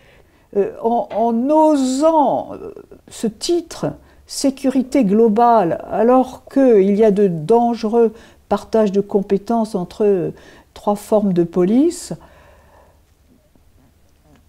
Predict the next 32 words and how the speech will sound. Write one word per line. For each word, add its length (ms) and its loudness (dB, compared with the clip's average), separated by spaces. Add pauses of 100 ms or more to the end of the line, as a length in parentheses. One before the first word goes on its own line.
franchement, 880 -2 (240)
franchement, 800 -4
là 200 4
encore, 360 2
il 60 -2
y 40 2
a 40 0
de 80 -2
la 100 0
malhonnêteté 920 -2 (340)
à, 100 -6
à 260 -4
l'égard 320 0
des 120 -8
citoyens. 600 -10 (460)
Euh, 100 -6 (140)
c-, 280 -12 (240)
c'est 200 0
ne 120 6
pas 140 0
respecter 840 -2
les 80 -2
citoyens 520 -6
dans 120 -2
leur 160 -2
intelligence. 880 -8 (560)
Et, 220 2
et 40 4
c'est 180 0
leur 180 0
faire 200 -10
peur. 420 -2